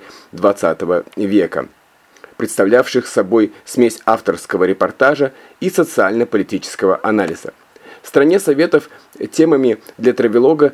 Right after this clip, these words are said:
становились только то, что работало на нужную внешнеполитическую идею, замечает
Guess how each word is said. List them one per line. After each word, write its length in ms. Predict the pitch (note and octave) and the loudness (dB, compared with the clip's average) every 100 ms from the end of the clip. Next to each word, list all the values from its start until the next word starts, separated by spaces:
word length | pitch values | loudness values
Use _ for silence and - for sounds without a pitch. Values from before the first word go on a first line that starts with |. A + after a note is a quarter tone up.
| - | -4
становились 640 | - B2 A2 C3 C#3+ C#3 - _ _ G#2+ | -6 0 2 2 2 0 -8 _ _ -4
только 320 | C3+ A#2+ A2+ A2+ | 0 0 -2 0
то, 300 | D#3 G3+ G3+ _ - | 2 2 -2 _ -18
что 400 | - - E3+ F3+ - | -6 0 2 2 2
работало 640 | C3+ A#2+ D#3 D#3 C3+ C3+ | 0 2 0 4 4 4
на 160 | C3 B2 | 2 2
нужную 520 | C3+ B2+ B2+ B2 A#2 - | 0 0 0 2 0 -6
внешнеполитическую 1000 | G#2 A#2+ A#2 A#2 A#2 A2 B2 - - A#2+ - C3+ | -2 -2 0 -4 -2 -2 -4 -10 -8 -6 -4 -6
идею, 520 | A#2+ C#3+ B2 F#2+ E2+ | 0 2 4 2 0
замечает 640 | G#2 G2+ G2 A#2 C3+ C#3+ | -2 -2 0 2 2 0